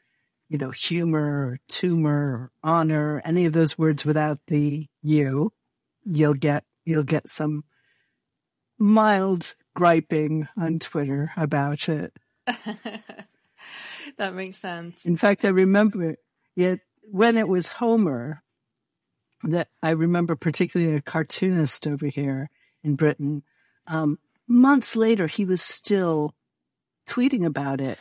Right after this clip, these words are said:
Speaker 1: saying, "I still haven't forgiven Wordle for Homer." You know?
Speaker 2: <laughs> And w-, is
Speaker 1: 'Cause
Speaker 2: Homer
Speaker 1: it ruined his streak.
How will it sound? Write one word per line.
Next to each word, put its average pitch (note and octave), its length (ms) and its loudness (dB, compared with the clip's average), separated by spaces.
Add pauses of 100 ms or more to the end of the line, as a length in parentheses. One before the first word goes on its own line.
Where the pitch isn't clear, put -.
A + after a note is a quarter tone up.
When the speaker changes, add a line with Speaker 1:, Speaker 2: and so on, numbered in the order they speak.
Speaker 1:
saying, D3+ 340 -2
"I D3 140 0
still F3+ 300 -4
haven't D#3+ 400 -2
forgiven D#3 580 -2
Wordle D3 500 -2 (420)
for D3+ 180 -2
Homer." C#3+ 540 -2 (800)
You D3+ 80 2
know? D3+ 280 2
Speaker 2:
<laughs> - 640 -20
And D4 160 -2
w-, C#4 180 -8
is C4 220 -4
Speaker 1:
'Cause A3+ 140 -10
Speaker 2:
Homer A#3 380 0
Speaker 1:
it E3 80 -6
ruined F#3 260 4
his D#3+ 160 0
streak. - 520 -2